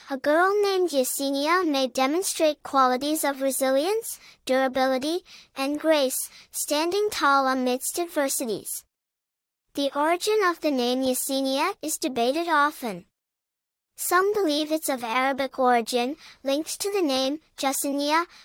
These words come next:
a type of palm tree in South America. However,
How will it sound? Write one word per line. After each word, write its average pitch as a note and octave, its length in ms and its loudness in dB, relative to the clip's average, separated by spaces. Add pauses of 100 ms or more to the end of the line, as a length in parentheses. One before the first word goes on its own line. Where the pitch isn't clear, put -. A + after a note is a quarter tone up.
a A#3+ 80 -6
type E4+ 340 0
of G4 180 -4
palm D#4+ 360 2
tree D4+ 420 -2
in E4+ 160 -2
South C4+ 340 0
America. C#4+ 640 0 (920)
However, F4+ 580 4